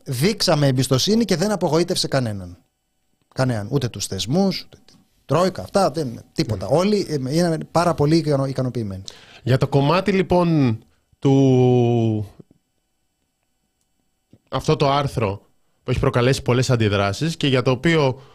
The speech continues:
Speaker 2: ο Υπουργός Δικαιοσύνης υποστηρίζει ότι ενσωματώνει ακριβώς την, ε, ό,τι λέει το Ευρωπαϊκό Δικαστήριο Δικαιωμάτων του Ανθρώπου. Προφανώς αυτό είναι ψέμα. Θα μου πεις, «Το ήξερα, τον άκουσα όταν είπε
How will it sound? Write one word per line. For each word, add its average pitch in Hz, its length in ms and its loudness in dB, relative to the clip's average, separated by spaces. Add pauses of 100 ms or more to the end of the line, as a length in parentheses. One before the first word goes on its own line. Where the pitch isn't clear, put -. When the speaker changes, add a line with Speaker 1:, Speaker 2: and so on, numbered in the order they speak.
(100)
Speaker 2:
ο - 100 0
Υπουργός 127 420 0
Δικαιοσύνης 110 640 0
υποστηρίζει 143 680 2
ότι 123 140 0
ενσωματώνει 127 600 0 (100)
ακριβώς 143 840 -2 (380)
την, 123 220 2
ε, 113 560 2
ό,τι 143 260 0
λέει 127 260 4
το 127 80 -2
Ευρωπαϊκό 113 400 0
Δικαστήριο 113 480 2
Δικαιωμάτων 110 560 0
του 101 100 -4
Ανθρώπου. 107 540 -2
Προφανώς 196 600 2
αυτό 147 200 0
είναι 120 180 4
ψέμα. 113 580 0
Θα - 140 -4
μου 147 160 0
πεις, 180 300 -2
«Το 135 120 0
ήξερα, 120 540 0
τον 123 180 0
άκουσα 147 320 -2
όταν 131 240 2
είπε 147 320 0